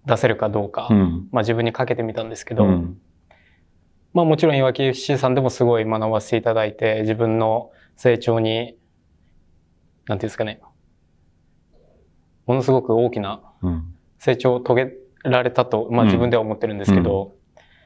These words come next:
Speaker 1: なんていうんですかね、その移籍、僕の今までの移籍ってやっぱりステップアップっていうか、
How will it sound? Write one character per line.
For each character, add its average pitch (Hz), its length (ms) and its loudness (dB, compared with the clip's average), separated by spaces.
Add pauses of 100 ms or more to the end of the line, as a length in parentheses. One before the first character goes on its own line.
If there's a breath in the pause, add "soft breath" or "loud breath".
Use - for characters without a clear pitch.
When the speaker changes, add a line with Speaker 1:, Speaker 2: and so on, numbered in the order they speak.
(640 soft breath)
Speaker 1:
な 131 120 0
ん - 20 -12
て 117 80 0
い - 20 0
う 104 40 -2
ん - 20 -4
で 98 60 -8
す - 60 -14
か 117 80 -12
ね、 113 140 -16 (300)
そ 127 160 -4
の 123 120 -6
移 147 80 0
籍、 185 640 0
僕 139 240 2
の 170 280 2 (280)
今 151 220 2
ま 156 100 2
で 135 100 2
の 113 120 -2
移 110 80 -2
籍 120 260 -2
っ 110 40 -4
て - 200 -4
や 110 80 0
っ 107 100 -8
ぱ 113 100 -8
り 110 60 -6
ス - 120 -16
テ 123 80 0
ッ - 160 -6
プ 135 80 2
ア 123 40 2
ッ - 40 -6
プ - 160 -8
っ 107 40 -4
て - 200 -8
い 101 40 -4
う 98 80 -8
か、 101 360 -6